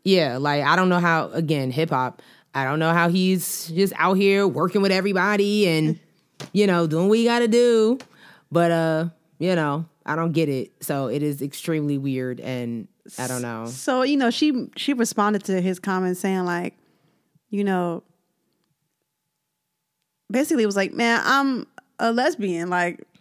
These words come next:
Speaker 2: everybody know that." You know, well, you know, basically was like, "Y'all keep trying to make, trying to blow it out of proportion of me being a lesbian. Like, it is what it is."
Speaker 1: Yeah.
Speaker 2: And that's it. Basically, like, "I'm tired of talking about this. Like, y'all know, y'all know."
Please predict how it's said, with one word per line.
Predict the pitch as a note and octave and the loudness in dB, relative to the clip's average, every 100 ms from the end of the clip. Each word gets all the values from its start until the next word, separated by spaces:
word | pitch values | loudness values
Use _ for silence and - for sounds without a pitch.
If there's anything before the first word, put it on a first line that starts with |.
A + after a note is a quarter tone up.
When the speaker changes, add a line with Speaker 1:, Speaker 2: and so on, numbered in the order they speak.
| _ | _
Speaker 2:
everybody | G#3+ C4+ C#4 C4 | 0 4 4 4
know | A#3 A3+ | 2 4
that." | A3 B3 C4 - _ _ _ _ _ _ - | 4 2 -2 -8 _ _ _ _ _ _ -4
You | G#3+ | 0
know, | G#3+ G#3+ G#3+ | 2 2 2
well, | G3+ A3 | 2 0
you | A3+ | 0
know, | A3 | 0
basically | G#3 A3+ A3+ | 2 2 2
was | G#3 G#3 | 0 0
like, | G3+ G3 | 0 2
"Y'all | G#3 | 0
keep | A3 - A#3 | 0 -2 0
trying | A3+ | 2
to | |
make, | G#3 G3 - F3 | 0 -2 -6 -10
trying | F#3 G#3+ | 0 2
to | G3 | 4
blow | F#3+ | 4
it | G3+ | 4
out | |
of | F#3+ | 2
proportion | F3+ G3+ G3 G3 | -2 -2 0 2
of | F#3+ | 0
me | F#3+ | 2
being | F3 F3+ | 2 0
a | F3 | 0
lesbian. | F3 E3+ F#3 F#3 F3+ F3 F3+ - _ _ - _ | -2 -2 -2 0 0 -2 -4 -10 _ _ -20 _
Like, | F#3 F#3+ | 0 2
it | F#3 | 2
is | F#3+ F#3+ | 2 4
what | F#3+ | 2
it | F#3 | 4
is." | F3 E3+ E3+ E3+ - | 2 2 0 -2 -6
Speaker 1:
Yeah. | E3 D3 C3+ C#3 - _ _ _ _ | -2 -2 -2 -6 -14 _ _ _ _
Speaker 2:
And | G3 | 0
that's | G#3 G3+ | 0 2
it. | G#4+ E3+ - _ _ - - - F#3 | 0 0 -4 _ _ -20 -20 -12 0
Basically, | A3+ A3+ A3+ | 2 2 2
like, | G#3+ | 2
"I'm | G#3 A3 | 2 2
tired | C#4 A3 | 2 2
of | |
talking | C4 A3+ G#3 | 2 2 4
about | F3 C#3 - | 2 2 -2
this. | F#2+ G3 | -6 -6
Like, | D#3+ C#3+ | -8 -4
y'all | F3+ G#3+ | 2 4
know, | A#3+ A#3 | 6 4
y'all | G#3 G#3+ | 4 4
know." | G#3+ A#3 G#3 G3+ | 6 4 4 2